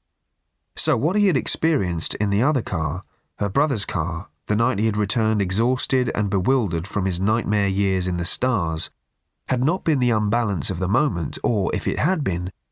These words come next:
he was at least twice as unbalanced now, and quite liable to fall off whatever it is that well-balanced people are supposed to be balancing on. "So," he said, hoping to kick the conversation off to an exciting start,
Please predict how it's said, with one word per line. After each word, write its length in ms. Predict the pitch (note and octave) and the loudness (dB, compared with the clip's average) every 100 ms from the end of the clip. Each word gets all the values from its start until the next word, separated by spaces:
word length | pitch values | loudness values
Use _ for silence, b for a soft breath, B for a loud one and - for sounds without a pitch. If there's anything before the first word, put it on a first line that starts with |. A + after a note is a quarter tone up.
| _ | _
he 120 | - | -2
was 200 | B2 A#2+ | 0 2
at 100 | A2+ | 2
least 460 | A2 C3+ D3+ - - | 2 2 2 0 -4
twice 420 | - D3 F3 D3+ | -2 0 0 0
as 100 | A2 | 0
unbalanced 640 | G2 G2 F#2 F2+ F2+ - B2+ | 0 2 0 0 0 -2 0
now, 420 | C3+ F#2 F2 - | 0 0 -2 -4
and 160 | G#2 A2+ | -2 0
quite 240 | D#3 E3 | 0 2
liable 400 | G2+ C3 B2+ G#2 | 2 2 2 0
to 140 | G#2+ G2+ | -2 -4
fall 340 | - D3 C#3 | 0 2 2
off 220 | B2 - | 0 0
whatever 360 | G2 A2+ A#2+ G#2+ | 0 2 2 0
it 120 | - | 2
is 180 | A#2 F#2 | 0 0
that 100 | G#2 | 0
well-balanced 760 | G2+ A#2 G#2+ G#2 G#2 G2 - | 0 0 0 0 0 0 -2
people 340 | - A#2 F2 F2 | 0 0 0 0
are 40 | |
supposed 360 | - G#2 G#2+ G#2 | 0 0 0 0
to 60 | G2 | 0
be 100 | G2+ | 0
balancing 540 | G#2 G2 F#2 G2 A2+ | -2 -2 -2 0 2
on. 300 | C#3 F#2+ D#2+ B B B B B B B _ _ - | 2 0 -4 B B B B B B B _ _ -6
"So," 400 | - A3+ G3+ F#2+ - - | -2 0 0 -2 -6 -4
he 120 | G2+ | -2
said, 240 | - E2+ | 0 -2
hoping 260 | G2 G2+ G2 | -2 0 0
to 80 | A2 | 0
kick 220 | - - | -2 -2
the 80 | G2+ | 0
conversation 560 | A2 G#2 G2+ G2+ G2 | 0 0 0 0 0
off 220 | G2+ F2 - | 0 -2 -2
to 100 | G2 | 0
an 60 | |
exciting 480 | F#2 - G#2 F#2+ F#2+ | 0 0 -2 -2 -2
start, 460 | - G2+ F2+ - | 0 0 0 -4